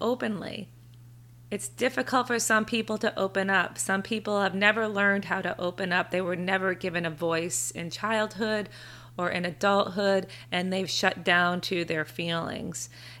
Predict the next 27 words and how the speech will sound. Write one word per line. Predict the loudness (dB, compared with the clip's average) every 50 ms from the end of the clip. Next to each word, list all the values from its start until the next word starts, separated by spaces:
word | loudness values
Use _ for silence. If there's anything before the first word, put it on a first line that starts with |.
| -4 -4
If | -4 -2 2
this | 4 6 6 6 4 0
is | -2 -2 -2 -2
true | -2 -2 0 0 2 2
of | 2 2 0 0 -2
you | -2 -2 0 0 0 -2 -4 -4 -6 -8 -12 -20 -20 -16 -10 -6
or | -4 -4
your | -2 -2 -4
partner, | -4 0 2 4 4 4 2 2 -2 0
then | 0 0 0 0
you | 0
might | 0 2 2 2 4
need | 2 2 2
some | 0 -2 -2
professional | -2 -2 0 2 4 2 2 2 -2 -4 -4 -4
coaching | -2 0 0 0 0 0 -2 -2 -2 0
on | -2 -2
how | -2 -2 2 4 4 4 2
to | 0 -2 -2 0 2 2 2 0 -2 -6 -16 -20 -20 -18 -8 -2
open | -2 0 0 2 0 0 2 4
up | 2 2 2 2
and | -2 -2 -2
share | -2 0 2 2 2
your | 2 0 -2
feelings. | -2 -2 -2 0 0 0 0 -2 -4 -4 -6 -6 -8 -6
But | -2 -2 -2 -2
in | -2 -4 -6 -6 -8